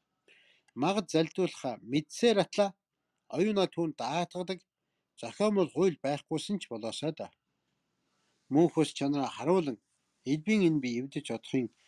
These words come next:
илэрхий харсаар атлаа итгэмж э сэтгэлээ бийдэн өгдөг болч юм уугүй ёс байдаггүй л болоосаа.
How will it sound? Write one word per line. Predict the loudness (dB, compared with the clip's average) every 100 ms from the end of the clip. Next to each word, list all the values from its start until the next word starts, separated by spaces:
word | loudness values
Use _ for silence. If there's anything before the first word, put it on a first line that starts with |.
| _ -20 0 2
илэрхий | 4 4 4 4
харсаар | 0 -2 -2 -2
атлаа | -2 -2 -2 _ _ _ _ _ -4
итгэмж | -2 2 2 2
э | -2
сэтгэлээ | -2 0 4 4 2 _ _ _
бийдэн | -4 0 2 2 2
өгдөг | -2 -8 -12 _ _ _ _ _ -4
болч | -4 0 2
юм | 4
уугүй | 4 2 0 _ _ -20 -12 -8
ёс | -8 -10 -16 _ _ _ -4
байдаггүй | -2 0 -2 -2 -2
л | -4
болоосаа. | -10 -12 -16